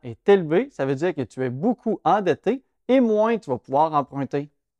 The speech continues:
Bref, ça peut sembler assez simple comme ça, mais dans les faits, qu'est-ce qui rentre dans les dépenses et les revenus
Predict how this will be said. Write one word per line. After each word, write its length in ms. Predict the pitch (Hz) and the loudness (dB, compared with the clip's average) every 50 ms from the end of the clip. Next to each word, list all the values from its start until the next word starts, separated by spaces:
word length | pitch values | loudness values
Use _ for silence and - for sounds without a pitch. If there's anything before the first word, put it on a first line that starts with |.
| _ _ _ | _ _ _
Bref, 360 | - 131 151 156 175 175 170 - | -6 -2 2 2 2 2 2 -2
ça 100 | 135 117 | -6 -6
peut 160 | - 156 147 | -4 -6 -6
sembler 420 | - 147 127 123 127 143 156 156 - | -4 -4 -6 -2 -2 -2 -2 -2 -2
assez 260 | 143 156 - - 147 | -4 -6 -4 -6 -8
simple 400 | - - 160 165 156 - 131 123 | -8 -6 -8 -8 -6 -8 -10 -8
comme 220 | - 143 131 127 - | -8 -8 -8 -8 -4
ça, 220 | - 190 247 240 - _ _ _ _ | -2 -2 -2 -2 -4 _ _ _ _
mais 160 | 143 135 135 | -8 -6 -4
dans 180 | 127 156 170 190 | 0 2 2 2
les 180 | 196 190 165 143 | 2 0 0 -2
faits, 340 | - - 185 165 - - _ | -2 -4 -4 -4 -4 -4 _
qu'est-ce 200 | 220 220 - - | -4 -4 -4 -8
qui 200 | _ - 180 151 | _ -4 -4 -2
rentre 340 | 160 175 190 190 170 - 123 | 0 0 -2 -2 -4 -6 -4
dans 160 | 120 120 120 | -4 -4 -4
les 120 | 127 127 | -4 -4
dépenses 520 | 123 147 151 147 - 175 180 180 170 - _ | 0 0 0 0 0 -4 -6 -6 -8 -12 _
et 120 | 165 165 | -6 -4
les 100 | 165 160 | -4 -4
revenus 440 | 139 139 127 120 131 151 190 233 233 | -4 -4 -6 -6 -6 -6 -6 -6 -6